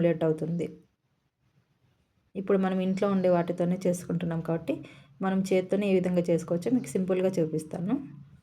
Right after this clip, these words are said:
చూడండి ఈ విధంగా స్టఫింగ్ అనేది మనం కోవా మధ్యలో పెట్టుకొని దాన్ని మళ్ళా రా-, అంతా కవర్ చేసేయాలండి రవ్వ కేసరితో.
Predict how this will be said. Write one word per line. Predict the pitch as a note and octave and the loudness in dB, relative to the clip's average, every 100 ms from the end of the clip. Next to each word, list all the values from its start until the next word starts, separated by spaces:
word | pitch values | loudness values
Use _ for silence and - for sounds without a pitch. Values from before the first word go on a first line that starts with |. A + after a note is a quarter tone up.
| - _ _ _ - - - - - - | -20 _ _ _ -20 -20 -20 -20 -20 -4
చూడండి | F#3 E3+ E3 | -2 0 0
ఈ | E3 | 0
విధంగా | E3 F3 A#3 - - - - _ - - - _ - | 0 -2 -6 -10 -18 -20 -20 _ -20 -20 -20 _ -20
స్టఫింగ్ | - F#3+ F3+ G3 F#3 | -2 0 2 0 2
అనేది | F3 F3+ C4+ | 0 2 2
మనం | C#4 G3+ | 2 0
కోవా | F#3 F#3 F3+ | 2 6 6
మధ్యలో | F3 F3 F3+ F#3 | 6 4 6 4
పెట్టుకొని | F3+ D#3+ - A#3 | 4 0 -2 -2
దాన్ని | D4+ A3 G3 | 0 0 2
మళ్ళా | F3+ F#3+ G3+ G3 - - - | 2 2 2 -4 -18 -18 -4
రా-, | F#3+ F3+ F3 E3+ | 0 2 2 2
అంతా | F3+ F#3+ | 0 0
కవర్ | F#3+ F3+ F3 | 2 4 4
చేసేయాలండి | F3 D#3+ D#3+ D#3+ E3 F3+ C#4 | 2 2 0 -4 -2 2 4
రవ్వ | A3+ E3+ | 4 4
కేసరితో. | E3+ F3 E3+ D#3+ D#3 D#3+ | 2 2 0 2 0 0